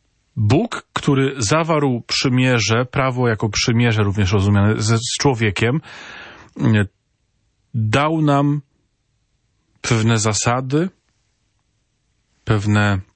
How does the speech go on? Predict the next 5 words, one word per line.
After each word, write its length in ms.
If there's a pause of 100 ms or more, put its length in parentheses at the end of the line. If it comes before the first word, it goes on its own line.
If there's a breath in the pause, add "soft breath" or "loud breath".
(300)
normy 600 (200)
moralne, 680 (1900)
pewne 300
wskazówki, 800 (880 loud breath)
podpowiedzi, 1000